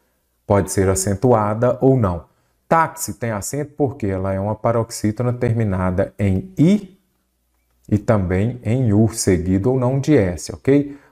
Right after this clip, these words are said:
Olha a panela aqui, ela é o quê? Uma paroxítona terminada em A. Não acentua as paroxítonas terminadas em A, é O.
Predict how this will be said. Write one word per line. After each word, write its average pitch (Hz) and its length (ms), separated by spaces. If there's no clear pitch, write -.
Olha 160 200
a - 20
panela 107 580
aqui, 98 240
ela 95 200
é - 20
o 107 100
quê? - 140
Uma 92 140
paroxítona 107 840
terminada 139 640
em 123 140
A. 92 240
Não 160 300
acentua 139 600
as 131 100
paroxítonas 123 760
terminadas 113 520
em 117 160
A, 98 240
é 113 160
O. 107 320